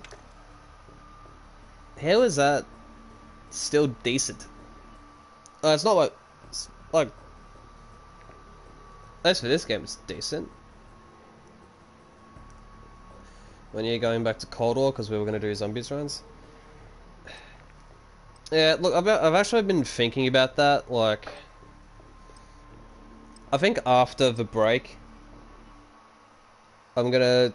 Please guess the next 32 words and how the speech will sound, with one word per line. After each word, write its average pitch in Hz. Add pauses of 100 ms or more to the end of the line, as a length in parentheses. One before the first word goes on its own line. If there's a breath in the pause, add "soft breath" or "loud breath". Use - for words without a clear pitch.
(100)
that's 120
when 127
I'm 127
gonna 131
get 123
back 123
into 127
multi-cod. 139
I -
think 127
it's 139
just, 143
the 120
reason 139
I 117
haven't 113
been 110 (1300)
as 117
lenient 113
with 110
myself 110
in 110
terms 104
of 98
schedules, 104
in 104
terms 101
of 98
what 98
I'm 95
doing, 104
'cause 92